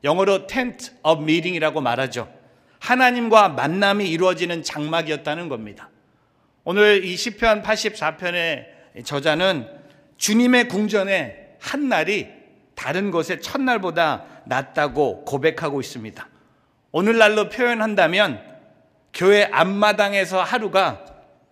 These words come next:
맨하탄 그랜드 호텔 스위트룸의 첫날보다 낫다고 고백하는 것입니다.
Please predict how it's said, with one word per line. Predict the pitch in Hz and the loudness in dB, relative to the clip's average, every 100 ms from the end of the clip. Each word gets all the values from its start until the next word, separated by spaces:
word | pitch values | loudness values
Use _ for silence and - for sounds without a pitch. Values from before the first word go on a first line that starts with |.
| _ _ | _ _
맨하탄 | 151 196 208 208 214 170 120 - - | 2 4 2 2 0 -2 -12 -18 -12
그랜드 | 160 185 214 220 214 196 143 | -2 2 2 0 0 0 -2
호텔 | 214 214 220 170 | -8 -4 0 0
스위트룸의 | 113 - 262 247 240 185 165 214 143 - - - - | -2 -6 -6 -4 -6 -4 0 2 0 -4 -18 -20 -14
첫날보다 | - - 269 262 240 190 165 175 | -6 -2 0 2 2 2 2 2
낫다고 | 131 135 - 156 147 127 92 | 2 -2 0 0 0 -2 -4
고백하는 | - 139 160 160 165 170 | -6 -4 -4 -4 -8 -6
것입니다. | 135 - 123 101 104 | -8 -8 -14 -14 -18